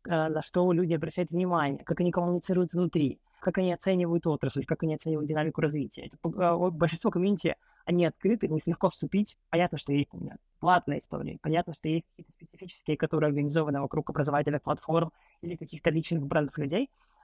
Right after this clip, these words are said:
но очень много информации открыто, очень много информации свободно, можно заходить в соцсети, вступать, смотреть, читать, подписываться на людей в разных, а, не знаю, там, абсолютно разных каналах, блогах, а, находить интересных экспертов.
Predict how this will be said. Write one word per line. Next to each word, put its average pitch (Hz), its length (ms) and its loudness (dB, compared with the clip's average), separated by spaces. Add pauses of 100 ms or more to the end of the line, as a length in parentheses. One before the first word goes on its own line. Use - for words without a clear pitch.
но 185 320 4 (240)
очень 196 260 0
много 185 160 4
информации 165 720 -2
открыто, - 560 -14
очень 170 240 -12
много 156 240 -10
информации 156 460 -4
свободно, 185 380 0
можно 156 200 -2
заходить 160 440 -2 (340)
в - 40 -20
соцсети, 202 480 0
вступать, 180 480 0
смотреть, 170 540 -4
читать, - 480 -2 (340)
подписываться 165 540 -18
на 160 60 -10
людей 180 480 -10 (140)
в 151 80 -4
разных, 165 440 4
а, 143 160 0
не 139 80 -4
знаю, 135 140 -6
там, 135 260 -6
абсолютно 151 320 -6
разных 143 220 -4
каналах, 202 380 -2 (380)
блогах, 185 540 0 (400)
а, 160 240 0
находить 175 540 0
интересных 175 500 0
экспертов. 196 500 -2